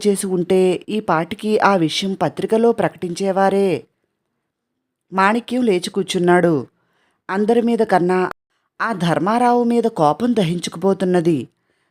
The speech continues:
తనకి అతని వల్లే అసలు పతనం ప్రారంభమైంది. అతన్ని త్వరగా హత్య చేయకూడదు, చాలా చాలా హింసించాలి,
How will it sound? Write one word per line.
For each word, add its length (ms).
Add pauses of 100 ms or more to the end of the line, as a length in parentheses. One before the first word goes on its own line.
(200)
తనకి 480
అతని 260
వల్లే 520 (540)
అసలు 260
పతనం 340
ప్రారంభమైంది. 1120 (1200)
అతన్ని 340
త్వరగా 420
హత్య 320 (100)
చేయకూడదు, 640 (600)
చాలా 360
చాలా 400
హింసించాలి, 1000